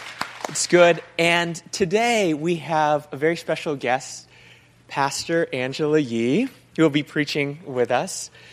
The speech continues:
And I love Angela. I had a chance to meet her husband, Albert, as well. They're here with our family.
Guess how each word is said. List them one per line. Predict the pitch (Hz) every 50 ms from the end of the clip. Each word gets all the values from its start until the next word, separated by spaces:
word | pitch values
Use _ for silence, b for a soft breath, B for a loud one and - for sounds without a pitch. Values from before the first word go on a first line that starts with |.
| B B B B
And | - 147 143 143 139 143 143 143 -
I | - 165 180
love | 180 170 170 170 165 160 151 - -
Angela. | 139 143 147 139 156 151 151
I | 143
had | 131 156 135
a | 131
chance | - - 147 135 -
to | - 147 131
meet | 135 135 139
her | 135 131
husband, | 117 - 131 127 120 127 131 123 123 -
Albert, | 123 120 131 131 151 160 160 -
as | 131 123 120
well. | 123 127 131 135 147 156
They're | 143 135 131
here | 127 - 147 139
with | 135 135 123
our | 123 123
family. | 123 - - 127 127 123 127 131 127 135 165 -